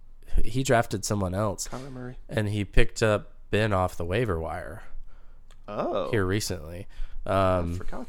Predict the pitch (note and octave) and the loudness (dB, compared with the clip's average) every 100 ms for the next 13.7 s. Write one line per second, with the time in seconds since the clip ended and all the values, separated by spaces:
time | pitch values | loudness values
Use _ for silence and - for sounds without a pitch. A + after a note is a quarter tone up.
0 | - F#2 - - - - - G#2 G#2 - | -12 -12 -12 -14 -16 -14 -12 -8 -8 -8
1 | D#2+ E2+ E2+ F2+ F#2+ G2 F2 F#2 F2+ F2 | -8 -6 -6 -6 -6 -6 -8 -8 -8 -8
2 | E2+ A2 E2+ E2 F2 F2+ - F2+ D#2+ - | -6 -6 -4 -4 -4 -6 -6 -8 -8 -8
3 | G2+ A2 - - D#2 - - C3 - F2+ | -6 -6 -6 -10 -14 -14 -6 -4 0 0
4 | F2+ - F2+ - G2+ G#2 G2 F2 F#2 F2 | 0 -2 -2 -2 -2 0 -2 -2 -2 -2
5 | - A#2 A#2 A#2+ - - G#2 G2+ A2 G#2+ | -2 -2 0 6 6 6 2 4 2 2
6 | F#2+ - G2 G#2 G2+ F#2 F#2 E2+ F2 - | 0 0 -2 -2 -2 -2 -2 -2 -4 -8
7 | - - - A2 G#2 F#2+ F#2+ - F#2 F#2 | -14 -16 -4 0 2 2 0 -2 -4 -4
8 | F2 F2+ D#2 - - - - C3 B2 A2 | -4 -6 -6 -10 -12 -12 0 2 2 0
9 | - F3+ F3+ A2 C3+ C3 C3+ E3 D#3+ D3+ | -4 -2 -2 -2 -2 -2 0 0 2 0
10 | C3+ B2+ B2 A#2 A2+ G#2 - G#2 F#2 F#2+ | 0 0 -2 0 6 6 4 0 0 -2
11 | - A2 G2 F#2 F2+ F2+ F2+ A2 A#2 B2 | 2 4 4 2 -2 -2 -4 2 4 4
12 | - A#2 A2 G#2+ G2+ F#2 F2 - G#2+ A2+ | 4 2 2 -2 -4 -4 -8 -8 -4 0
13 | B2 A#2 - A2 G#2 G2+ | 2 2 0 -2 0 -2